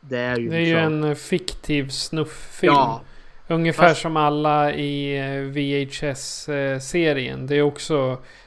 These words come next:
Speaker 2: fiktiva snuffserie-,
Speaker 1: Ja.
Speaker 2: snufffil-, filmer. För jag menar,
Speaker 1: Ja.
Speaker 2: alla dör ju förr eller senare.
Speaker 1: De gör ju
Speaker 2: Och sen,
Speaker 1: det.
Speaker 2: och sen huruvida det är att de, det är någon som mördar dem eller att de dör av, eh,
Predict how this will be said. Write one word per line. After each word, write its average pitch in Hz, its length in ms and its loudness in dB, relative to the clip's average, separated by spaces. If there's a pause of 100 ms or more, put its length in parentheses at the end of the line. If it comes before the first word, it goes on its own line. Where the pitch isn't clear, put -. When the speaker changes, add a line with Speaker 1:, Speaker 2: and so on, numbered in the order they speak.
Speaker 2:
fiktiva 135 720 -4
snuffserie-, 131 1200 -4
Speaker 1:
Ja. 135 80 -4
Speaker 2:
snufffil-, 139 600 -2
filmer. 135 520 -4
För 135 140 -6
jag 151 80 0
menar, 147 260 -2
Speaker 1:
Ja. 117 320 -4
Speaker 2:
alla 165 380 6
dör 156 380 2
ju 131 240 -4
förr 139 240 -4
eller 131 260 -6
senare. 143 720 -6 (260)
Speaker 1:
De 127 260 -18
gör 139 160 -6
ju 120 60 -6
Speaker 2:
Och 151 60 -4
sen, 160 240 -8
Speaker 1:
det. 151 560 -14
Speaker 2:
och 156 100 -4
sen 170 260 0
huruvida 151 540 -2
det 143 100 -2
är 139 460 -2
att 135 440 -6
de, 143 360 -4 (420)
det 165 80 -8
är 156 40 -4
någon 151 180 -2
som 147 220 -6
mördar 143 360 2
dem 170 240 0
eller 147 240 0
att 135 200 0
de 135 180 -8
dör 135 280 0
av, 131 340 -4
eh, 147 460 -8